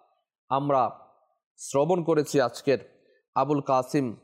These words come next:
কুশাইরি শাফিঈ রহমতুল্লাহি তাআলা আলাইহি এর জীবনী সংক্ষিপ্ত উক্তিসমূহ এবং রহমতের ঘটনা। আল্লাহ পাক আমাদের এ থেকে শিক্ষা লাভ করে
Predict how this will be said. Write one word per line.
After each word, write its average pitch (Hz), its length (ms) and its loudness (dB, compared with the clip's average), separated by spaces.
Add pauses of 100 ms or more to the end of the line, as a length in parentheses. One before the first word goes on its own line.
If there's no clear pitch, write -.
(360)
কুশাইরি 165 500 0
শাফিঈ 139 560 -2
রহমতুল্লাহি 135 760 -2
তাআলা 120 360 2
আলাইহি 117 320 -2 (520)
এর 127 280 0
জীবনী 127 500 0
সংক্ষিপ্ত 117 640 -6 (380)
উক্তিসমূহ 139 760 0 (140)
এবং 131 280 0
রহমতের 117 480 -4
ঘটনা। 95 320 -14 (1160)
আল্লাহ 135 240 -2
পাক 127 240 0
আমাদের 113 280 -2
এ 113 80 0
থেকে - 500 -10 (760)
শিক্ষা 156 420 -4
লাভ 120 240 2 (120)
করে 107 300 -4